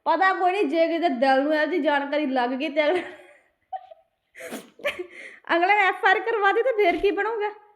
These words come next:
ਫਿਰ ਇੱਕ ਦੀ ਰੀਸ ਦੋ, ਦੋ ਦੀ ਰੀਸ ਤਿੰਨ, ਤੇ ਫਿਰ ਹੌਲੀ ਹੌਲੀ ਸਾਰੇ ਮਗਰੇ ਤੁਰ ਪੈਣਗੇ। ਕਿਉਂਕਿ ਇਹ ਤਾਂ ਪਤਾ ਹੀ ਵੀ ਪੰਜਾਬੀ ਇਹੋ ਜਿਹੇ ਪੰਗੇ ਲੈਣ ਨੂੰ ਤਿਆਰ ਰਹਿੰਦੇ ਆ, ਇਹੋ ਜਿਹੇ ਪੁੱਠੇ ਸਿੱਧੇ ਪੰਗੇ ਲੈਣ ਨੂੰ ਤਿਆਰ ਰਹਿੰਦੇ ਹਨ। ਇਹ ਵੀ ਤਾਂ ਪੁੱਠੀ ਸਿੱਧੀ ਜਾਣਕਾਰੀ ਹੈ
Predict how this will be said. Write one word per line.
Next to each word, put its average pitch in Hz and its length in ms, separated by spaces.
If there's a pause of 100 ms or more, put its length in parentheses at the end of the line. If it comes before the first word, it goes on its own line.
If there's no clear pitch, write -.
(180)
ਫਿਰ 311 80
ਇੱਕ 320 260
ਦੀ 403 160
ਰੀਸ 381 280
ਦੋ, 269 360
ਦੋ 302 260
ਦੀ 349 140
ਰੀਸ 330 320
ਤਿੰਨ, 269 200
ਤੇ 339 80
ਫਿਰ 311 220
ਹੌਲੀ 294 220
ਹੌਲੀ 349 120
ਸਾਰੇ 269 360
ਮਗਰੇ 302 340
ਤੁਰ 285 180
ਪੈਣਗੇ। 262 420 (840)
ਕਿਉਂਕਿ 392 320
ਇਹ 440 160
ਤਾਂ 508 200
ਪਤਾ 392 200
ਹੀ 453 140
ਵੀ 466 160
ਪੰਜਾਬੀ 311 500
ਇਹੋ 370 160
ਜਿਹੇ 403 160
ਪੰਗੇ 349 320
ਲੈਣ 349 180
ਨੂੰ 370 100
ਤਿਆਰ 339 360
ਰਹਿੰਦੇ 262 420
ਆ, 180 40
ਇਹੋ - 1400
ਜਿਹੇ 466 160
ਪੁੱਠੇ - 260
ਸਿੱਧੇ 392 260
ਪੰਗੇ 370 260
ਲੈਣ 359 140
ਨੂੰ 381 100
ਤਿਆਰ 330 260
ਰਹਿੰਦੇ 302 220
ਹਨ। 370 120
ਇਹ 320 120
ਵੀ 427 80
ਤਾਂ 539 100
ਪੁੱਠੀ 381 300
ਸਿੱਧੀ 339 240
ਜਾਣਕਾਰੀ 330 600
ਹੈ 359 80